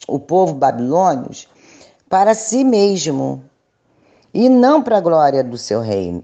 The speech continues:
e não pra, pra glória de Deus, só para a glória do seu reino.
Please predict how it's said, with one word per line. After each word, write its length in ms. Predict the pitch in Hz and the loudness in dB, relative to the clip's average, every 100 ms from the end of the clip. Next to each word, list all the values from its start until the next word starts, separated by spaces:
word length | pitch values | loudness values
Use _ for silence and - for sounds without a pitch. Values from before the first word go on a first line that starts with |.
| - | -4
e 220 | 139 120 | -2 0
não 280 | 151 190 233 | 2 2 2
pra, 220 | 220 190 | 2 0
pra 220 | - 170 | 0 -2
glória 340 | 160 147 139 135 | 0 2 2 0
de 160 | 123 | -6
Deus, 400 | 104 110 98 98 | -8 -4 -4 -6
só 260 | - 143 131 | -6 -2 0
para 200 | 170 147 | 0 0
a 40 | |
glória 320 | 131 139 156 | 0 0 0
do 120 | 151 151 | -2 -6
seu 340 | - 214 262 | -2 0 2
reino. 400 | 226 135 110 | 0 -4 -6